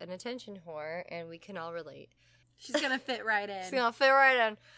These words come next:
Speaker 1: So, this guy gave Zipar a deadline of two and a half weeks to manifest the girl, and he brought the girl into his life within one and a half weeks. He says that he saw,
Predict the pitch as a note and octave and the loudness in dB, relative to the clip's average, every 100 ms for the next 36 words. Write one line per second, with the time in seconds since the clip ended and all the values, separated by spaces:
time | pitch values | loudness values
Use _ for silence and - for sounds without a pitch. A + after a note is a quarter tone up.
0 | - - - - - C4+ B3 B3 A#3+ A#3 | -20 -20 -16 -10 -4 4 6 6 6 2
1 | G3+ B3+ G4 D#4 C#4+ C4+ B3+ A3+ A#3 A3+ | 4 2 4 4 6 6 2 0 0 -2
2 | A#3 - A3+ F#3 F#3+ G#3+ G#3+ A3+ G3+ G3 | -6 -2 2 4 4 2 0 0 0 0
3 | G3 F#3 F#3 - - G3 F#3+ A3+ C#4 D4 | 0 2 -2 -8 -14 -10 -6 -4 -2 -2
4 | F4 F3+ F3 - - A#3+ G#3 G3 G3 G3 | -4 -8 -8 -10 -10 -8 -4 -4 -4 -6
5 | G3+ - F#3+ F3 E3 E3+ A3 _ _ _ | -6 -10 -8 -4 -2 -2 -4 _ _ _
6 | _ - B3+ A#3+ A#3+ A3+ B3+ D4+ A3 G3+ | _ -10 -6 -4 2 2 2 -4 -2 0
7 | G3+ G3+ G#3+ A3+ G#3+ B3+ G3 F3+ F#3+ G#3 | 0 -2 -6 -8 -6 -4 -2 -2 -4 -8
8 | A3 F3 F3 G3+ G3+ F3 E3+ F3 F#3+ G3+ | -8 -6 -6 -8 -12 -6 -6 -4 -4 -2
9 | G3 F3+ - D#3+ E3 D#3+ - - - _ | 0 -2 -6 -14 -14 -14 -14 -12 -12 _
10 | _ _ _ _ D4 A4+ - C5+ F4 A#3 | _ _ _ _ 2 4 6 8 10 10
11 | A#3+ A#3+ G#3+ C4 G4+ - - A#3 G3+ F#3 | 6 2 2 2 0 2 4 6 8 6